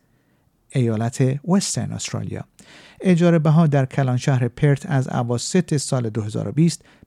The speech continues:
به میزان پنجاه و دو و چهار دهم درصد افزایش یافته است و این شهر را برای نخستین بار از سال دو هزار و شانزده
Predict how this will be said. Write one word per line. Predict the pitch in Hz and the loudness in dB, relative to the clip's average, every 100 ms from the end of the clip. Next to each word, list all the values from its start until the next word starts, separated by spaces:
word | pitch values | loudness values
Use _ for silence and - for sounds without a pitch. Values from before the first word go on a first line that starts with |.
| - | -2
به | 156 | 0
میزان | 135 120 104 127 151 160 | 2 0 0 0 2 0
پنجاه | - 120 117 113 | -4 -6 -2 -4
و | 101 | -4
دو | 101 147 147 | -2 0 0
و | |
چهار | 147 - 110 127 | -2 -2 -2 0
دهم | 127 110 110 | -2 -4 -4
درصد | 107 - - 120 | -6 -8 -8 -8
افزایش | - 110 - 117 143 | -6 -8 -6 -4 -4
یافته | - 113 107 | -6 -6 -10
است | - - _ - - - | -10 -14 _ -20 -16 -6
و | |
این | 117 117 | -2 -2
شهر | - 131 123 | 0 -2 0
را | 147 147 - - - | 2 2 0 -14 -4
برای | 135 156 | 2 2
نخستین | 151 135 123 - 135 | 2 2 -2 -2 0
بار | 143 165 | 2 0
از | - 143 | 0 -2
سال | 185 180 | 0 2
دو | 139 120 | 2 0
هزار | 113 110 | 0 -4
و | |
شانزده | 107 - 143 123 190 | -4 0 0 2 2